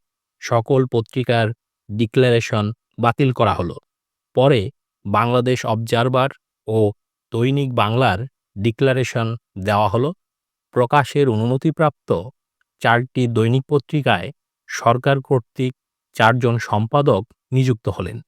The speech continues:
দৈনিক ইত্তেফাকে নুরুল ইসলাম পাটোয়ারি, বাংলাদেশ টাইমসে শেখ ফজলুল হক মনি, বাংলাদেশ অবজারভারে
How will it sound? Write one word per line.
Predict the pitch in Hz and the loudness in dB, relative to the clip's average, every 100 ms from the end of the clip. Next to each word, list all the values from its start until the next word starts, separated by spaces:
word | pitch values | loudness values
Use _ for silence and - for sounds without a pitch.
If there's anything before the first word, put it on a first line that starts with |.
| _ _ _ _ _ | _ _ _ _ _
দৈনিক | 107 117 131 139 127 | 0 2 4 2 -2
ইত্তেফাকে | 110 - 131 135 123 151 175 _ _ _ | -4 -4 -2 -2 -2 -4 -4 _ _ _
নুরুল | 107 107 113 120 | -2 2 2 2
ইসলাম | 131 - 147 139 | 0 0 0 0
পাটোয়ারি, | 131 135 143 139 156 - _ _ _ - | 0 0 0 0 -2 -6 _ _ _ -2
বাংলাদেশ | 101 110 131 135 139 - - | 2 4 4 4 2 -2 -2
টাইমসে | 107 131 143 - 135 92 - _ _ | -2 0 -2 -2 -2 -2 -8 _ _
শেখ | - 131 117 - - | -6 0 0 -2 -14
ফজলুল | _ 123 110 120 143 | _ -2 0 0 0
হক | 120 135 - | 2 0 -2
মনি, | 117 120 170 - _ _ _ - | -2 0 -4 -8 _ _ _ -8
বাংলাদেশ | 101 104 120 127 131 - | -2 0 2 2 2 0
অবজারভারে | 107 110 113 120 135 139 107 | -4 -4 -2 -2 0 0 0